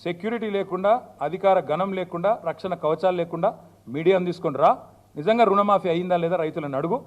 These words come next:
వాళ్ళే చెప్తారు. ఇంకొక మాట కూడా నేను అంటా ఉన్నా, ఇంత దివాలా కోరు ముఖ్యమంత్రి, ఇంత దిగజారుడు రాజకీయం. నేను హరీష్ రావు గారు ఏమన్నాడండి? హరీష్ రావు గారు నిన్ను పంద్రా ఆగస్టు లోపల రుణమాఫీ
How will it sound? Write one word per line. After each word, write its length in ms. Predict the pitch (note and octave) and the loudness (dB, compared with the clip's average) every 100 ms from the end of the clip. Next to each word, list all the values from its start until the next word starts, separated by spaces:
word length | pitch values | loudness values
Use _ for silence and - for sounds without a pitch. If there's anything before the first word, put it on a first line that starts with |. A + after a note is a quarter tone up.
| - _ - | -14 _ 4
వాళ్ళే 200 | C#3+ F#3 E3 | 4 6 0
చెప్తారు. 260 | - A2 - _ _ _ _ E3 | -6 -14 -18 _ _ _ _ -6
ఇంకొక 260 | G3+ A3+ G#3 | 0 4 4
మాట 80 | G3+ | 4
కూడా 100 | G3 | 2
నేను 100 | D#3+ | -2
అంటా 140 | D3 C3+ | 0 -2
ఉన్నా, 100 | A2 D#3+ | -2 -6
ఇంత 140 | F#3+ F3+ - | -2 -4 0
దివాలా 320 | D3 G3 G3+ F#3+ | 6 8 8 4
కోరు 200 | F#3+ D#3 - - _ _ _ _ _ _ _ _ _ _ B2+ | 0 -2 -6 -20 _ _ _ _ _ _ _ _ _ _ -10
ముఖ్యమంత్రి, 500 | - F#3+ F3+ F3 D#3+ D#3 - C#3+ | 0 2 2 0 -6 -6 -14 -4
ఇంత 120 | E3 C#3 | -4 -4
దిగజారుడు 480 | C#3+ E3+ F#3 G3+ F#3+ D#3+ | -2 4 6 8 6 4
రాజకీయం. 320 | D3+ C#3+ C#3+ | 0 -2 -8
నేను 120 | E3 E3 | 0 0
హరీష్ 220 | G#3 G3 | 2 2
రావు 120 | F#3+ D3 | 2 2
గారు 120 | A#2+ - _ _ _ _ _ - | -4 -12 _ _ _ _ _ 0
ఏమన్నాడండి? 460 | F3+ G#3 A3 A3 G3+ | 2 2 2 2 2
హరీష్ 200 | G3+ G#3+ | 0 0
రావు 120 | G#3 | 0
గారు 140 | G#3+ G#3 | 0 -2
నిన్ను 160 | G3+ G#3 - _ _ _ _ _ _ _ | -10 -12 -16 _ _ _ _ _ _ _
పంద్రా 300 | D#3 G3 G#3+ G#3+ | -2 4 8 8
ఆగస్టు 260 | G#3+ - F#3+ | 6 2 0
లోపల 240 | F#3+ G#3 B3+ - - _ _ _ A2 | 2 4 2 0 -18 _ _ _ -6
రుణమాఫీ 560 | D3+ G#3+ A3 G#3+ G#3+ | 0 4 4 2 0